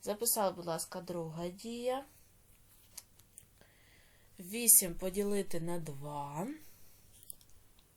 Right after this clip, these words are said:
дорівнює чотири.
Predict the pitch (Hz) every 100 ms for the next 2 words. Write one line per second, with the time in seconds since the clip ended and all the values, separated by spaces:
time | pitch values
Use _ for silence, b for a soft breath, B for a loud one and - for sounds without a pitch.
0 | - - - - - - - - - -
1 | - - - - - - - - - -
2 | - - - - - - b b b b
3 | b b b b b 202 185 233 247 233
4 | 190 170 165 160 - 220 214 - 175 156
5 | 151 170 247